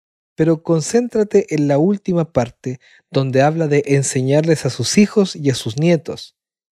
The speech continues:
¿Qué tendría que ver esto con ayudarlos a no olvidar? No es coincidencia que justo después de que Moisés les dice que no se olviden, que no permitan que estas cosas se aparten de su corazón,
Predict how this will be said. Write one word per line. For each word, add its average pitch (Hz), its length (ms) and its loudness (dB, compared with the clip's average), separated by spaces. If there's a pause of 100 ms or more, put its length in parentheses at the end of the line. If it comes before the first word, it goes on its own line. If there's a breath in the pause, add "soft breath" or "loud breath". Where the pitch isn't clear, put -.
(180)
¿Qué 240 120 2
tendría 180 460 0
que 156 140 -2
ver 147 160 2
esto 156 340 -2
con 139 160 0
ayudarlos 135 760 0
a 123 100 -8
no 131 220 0
olvidar? 151 680 0 (760)
No 170 160 4
es 226 120 -2
coincidencia 165 720 0
que 131 140 -4
justo 208 340 -2
después 156 500 0
de 135 120 0
que 131 100 -2
Moisés 123 500 0
les 127 220 -4
dice 151 260 0
que - 140 -2
no 151 140 2
se 156 140 -2
olviden, 135 520 0 (300 loud breath)
que 131 100 0
no 151 160 0
permitan 135 720 -2
que 143 120 0
estas - 240 -4
cosas 139 320 0
se 123 100 -2
aparten 143 380 0
de 123 80 0
su - 140 0
corazón, 120 500 2